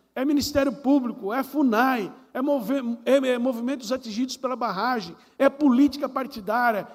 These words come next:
é nove cacique, é sete cacique. É uma alteração,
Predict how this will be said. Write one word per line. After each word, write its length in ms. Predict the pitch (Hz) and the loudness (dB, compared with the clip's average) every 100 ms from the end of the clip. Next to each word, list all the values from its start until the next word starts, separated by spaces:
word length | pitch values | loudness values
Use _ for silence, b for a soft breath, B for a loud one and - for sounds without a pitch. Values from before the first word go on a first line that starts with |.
| B | B
é 100 | 262 | 0
nove 320 | 269 285 254 277 | 4 4 4 2
cacique, 640 | 254 208 - 285 294 285 | -2 0 2 4 4 2
é 80 | 214 | -4
sete 360 | - 285 294 - | 0 0 0 -6
cacique. 600 | 240 - 254 269 262 175 b b b | -10 -10 -6 -6 -8 -20 b b b
É 80 | 254 | 4
uma 140 | 277 | 4
alteração, 760 | 269 269 247 226 - 285 285 | 4 2 0 -2 0 0 0